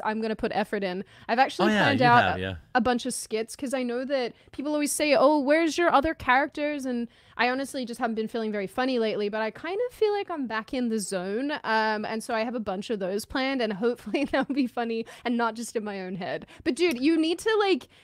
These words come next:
Speaker 1: you need to just do a gem talking to camera.
Speaker 2: I know. I think that's what I need. I think I need
Speaker 1: 'Cause
Speaker 2: to do more, like, at minimum reactions, you know?
Speaker 1: Well
Speaker 2: I think I'm a pretty attractive guy. I think I could run up against, I think I could maybe push, my current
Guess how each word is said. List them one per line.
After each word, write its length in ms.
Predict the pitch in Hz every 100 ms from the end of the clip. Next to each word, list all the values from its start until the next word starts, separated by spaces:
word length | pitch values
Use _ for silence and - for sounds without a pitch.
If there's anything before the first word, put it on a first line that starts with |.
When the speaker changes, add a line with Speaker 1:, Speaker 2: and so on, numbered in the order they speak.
| _
Speaker 1:
you 120 | 269
need 260 | 285 277 311
to 120 | 392
just 260 | 320 320 254
do 180 | 254 277
a 60 |
gem 600 | 214 208 214 226 233 233
talking 460 | 220 233 220 240 226
to 140 | 220
camera. 240 | - 214 147
Speaker 2:
I 100 | 156
know. 160 | 139
I 140 | 127 123
think 240 | 175 156
that's 180 | 147 -
what 100 | 131
I 60 |
need. 240 | 120 113 117
I 80 | 123
think 180 | 175 175
I 60 | 180
need 140 | 160
Speaker 1:
'Cause 80 | 139
Speaker 2:
to 60 |
do 300 | 120 127 123
more, 380 | 117 110 117 120
like, 240 | 110 104 -
at 160 | 147 175
minimum 440 | 254 233 185 151 113
reactions, 1120 | 107 98 92 - - 135 156 185 180 - - _ -
you 140 | 120
know? 260 | 110 113 139 - -
Speaker 1:
Well 200 | 359 392 247
Speaker 2:
I 80 |
think 160 | 185 220
I'm 160 | 196 151
a 60 |
pretty 260 | - 135 110
attractive 520 | - 110 98 104 87
guy. 280 | 95 95 101
I 60 |
think 160 | 117 151
I 60 | 127
could 160 | 107
run 140 | 98 95
up 120 | 90
against, 520 | 92 98 92 - - _ _ _ -
I 80 | 131
think 200 | 143 247
I 80 | 247
could 280 | - 143 - 113
maybe 420 | 107 117 131 160
push, 360 | - 127 - -
my 140 | 131
current 360 | 131 - 196